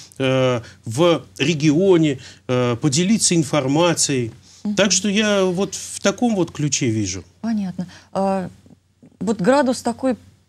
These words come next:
Speaker 2: политической апатии вы как можете определить? И, и с чем это связано? И вообще согласны вы с тем, что у нас общество всё-таки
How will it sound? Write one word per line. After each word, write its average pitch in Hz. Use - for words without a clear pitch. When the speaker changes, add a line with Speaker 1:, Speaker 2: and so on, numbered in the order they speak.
Speaker 2:
политической 233
апатии 190
вы 190
как 208
можете 175
определить? 175
И, 175
и -
с 175
чем 247
это 226
связано? 190
И -
вообще 202
согласны 220
вы 170
с 165
тем, 277
что -
у 196
нас 180
общество 202
всё-таки 180